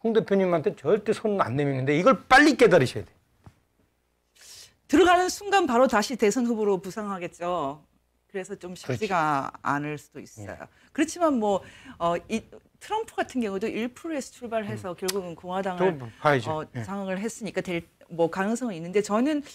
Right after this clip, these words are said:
Speaker 2: 홍준표 의원님에 대해서는 저는 뭐 솔직히 좀 죄송한데 별로 관심이 없어요.
Speaker 1: 아우,
Speaker 2: <laughs> 예.
Speaker 1: 그래도
Speaker 2: 관심이 좀 없고 지금,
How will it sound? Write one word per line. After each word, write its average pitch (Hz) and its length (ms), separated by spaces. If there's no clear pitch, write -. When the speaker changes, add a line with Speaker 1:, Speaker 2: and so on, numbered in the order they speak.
Speaker 2:
홍준표 415 360
의원님에 233 460
대해서는 190 760
저는 202 400
뭐 175 260
솔직히 285 240
좀 202 180
죄송한데 202 420
별로 190 160
관심이 220 380
없어요. 143 340
Speaker 1:
아우, 139 500
Speaker 2:
<laughs> - 20
예. 269 60
Speaker 1:
그래도 170 360
Speaker 2:
관심이 311 360
좀 269 140
없고 185 260
지금, 294 320